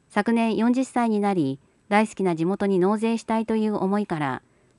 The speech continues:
自分が経営する会社を文豪大野に移設。およそ二十年ぶりに拠点を故郷へ。愛する文豪大野にこれからもまっすぐ向き合います。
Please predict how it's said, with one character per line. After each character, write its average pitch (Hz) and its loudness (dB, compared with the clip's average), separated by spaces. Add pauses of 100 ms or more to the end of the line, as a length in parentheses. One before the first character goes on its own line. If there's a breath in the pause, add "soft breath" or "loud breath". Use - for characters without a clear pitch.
自 190 0
分 208 2
が 208 0
経 202 -2
営 202 0
す 190 -6
る 190 0
会 190 0
社 175 0
を 165 0
文 226 2
豪 247 2
大 247 4
野 208 2
に 139 0
移 123 -6
設。 151 -6 (600 soft breath)
お 185 2
よ 208 4
そ 202 2
二 180 4
十 226 2
年 233 2
ぶ 220 0
り 214 2
に 202 0 (140)
拠 180 -2
点 214 0
を 202 2
故 226 -4
郷 196 0
へ。 131 -4 (840 soft breath)
愛 214 4
す 233 -2
る 202 0
文 208 2
豪 233 0
大 240 2
野 233 2
に 165 4
こ 190 -4
れ 220 0
か 214 0
ら 208 2
も 165 2
ま 151 -2
っ - -6
す - -4
ぐ 240 0
向 156 2
き 156 -2
合 156 -2
い 147 -2
ま 139 -6
す。 - -16